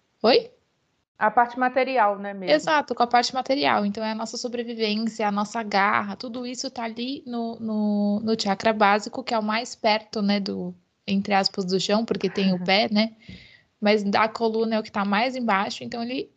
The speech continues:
Speaker 1: ajuda toda essa, essa, ajuda não, né? Ele é responsável por trabalhar e filtrar essa energia que vem da terra e o que a gente joga pra terra, né? Ele, ele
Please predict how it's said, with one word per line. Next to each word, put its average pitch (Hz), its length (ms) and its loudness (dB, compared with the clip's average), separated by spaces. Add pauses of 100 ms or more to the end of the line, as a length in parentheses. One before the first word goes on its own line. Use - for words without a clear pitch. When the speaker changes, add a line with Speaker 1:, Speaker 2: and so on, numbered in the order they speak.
(140)
Speaker 1:
ajuda 269 440 0
toda 302 320 -6
essa, 262 400 -2
essa, 233 560 -4 (140)
ajuda 254 400 -2
não, 208 180 2
né? 202 100 4
Ele 208 120 2
é 208 40 2
responsável 233 800 -2
por 254 300 -4 (480)
trabalhar 247 680 0
e 247 60 -6
filtrar 254 580 -2
essa 240 180 -8
energia 220 500 -6
que 220 160 -10
vem 214 260 -4
da 202 120 -2
terra 226 640 -2
e 226 80 0
o - 40 -2
que 226 100 -4
a 214 60 2
gente 214 280 -2
joga 202 320 4
pra 202 160 -2
terra, 180 380 -2
né? 180 180 2
Ele, 185 280 -2
ele 190 640 -2